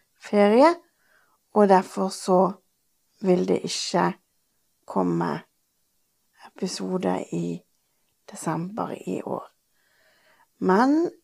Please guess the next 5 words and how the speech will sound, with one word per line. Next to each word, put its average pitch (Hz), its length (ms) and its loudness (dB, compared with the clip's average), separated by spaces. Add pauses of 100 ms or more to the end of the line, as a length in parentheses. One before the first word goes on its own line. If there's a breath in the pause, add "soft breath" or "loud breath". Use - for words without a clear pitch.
(240)
du 202 120 -2
har 190 340 2
jo 175 400 -4 (960)
adventsstunder 180 1500 2
og 180 180 2